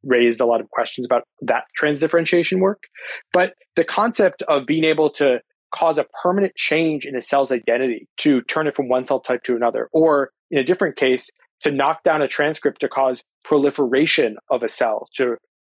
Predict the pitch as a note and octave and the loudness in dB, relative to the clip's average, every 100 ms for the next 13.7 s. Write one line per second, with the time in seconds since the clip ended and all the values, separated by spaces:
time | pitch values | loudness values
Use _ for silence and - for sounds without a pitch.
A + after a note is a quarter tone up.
0 | - C3 C3+ C3+ C3 B2 A2+ A#2 B2+ A#2 | -4 -2 0 0 0 -2 -4 -2 -2 -4
1 | - _ _ - _ - E3 E3 D#3+ D#3+ | -8 _ _ -20 _ -2 0 2 2 0
2 | - _ D3+ C3+ D#3 F#3+ F#3 C#3 C#3+ C#3+ | -4 _ -2 2 4 4 2 0 0 0
3 | F3+ F3 - D#3+ D#3 C#3 - - _ _ | 0 -2 -2 0 2 2 -4 -4 _ _
4 | - D3 D#3 C#3+ - C#3+ D#3 D#3 C#3 C3 | -8 -4 -2 -2 0 0 0 0 0 0
5 | B2 B2 A#2 C#3+ C#3 A2+ A2 _ - - | 0 0 2 2 0 -2 -6 _ -10 -6
6 | - D3 C#3+ - C3 B2+ - C#3 - - | 0 0 0 -2 -2 -4 -4 -4 -4 -12
7 | - - _ - F#3 A#3 B3 G3+ E3+ G3 | -20 -20 _ 0 4 4 4 2 2 -4
8 | D#3 D#3 D3 D3 C3+ A2+ C#3 D#3+ C#3 - | -6 -2 0 0 -2 -2 -2 0 -2 -2
9 | B2+ A#2+ A2 B2 A2+ C3 C3 - C3 B2 | -6 -6 -8 -8 -4 -4 -4 -4 -4 -4
10 | A#2+ - C3 B2 A2+ - _ _ - - | -6 -2 0 2 0 -6 _ _ -20 -2
11 | E3 D3 C#3+ - F3+ F#3+ D#3+ C3+ D#3 E3+ | 2 4 2 0 0 2 2 0 0 2
12 | D3+ B2+ - _ - B2+ C#3+ D3 C3+ C#3 | 2 -2 -16 _ -4 0 2 4 2 2
13 | B2 C#3 C3+ C#3 C3+ B2+ B2 | -2 0 2 2 0 0 0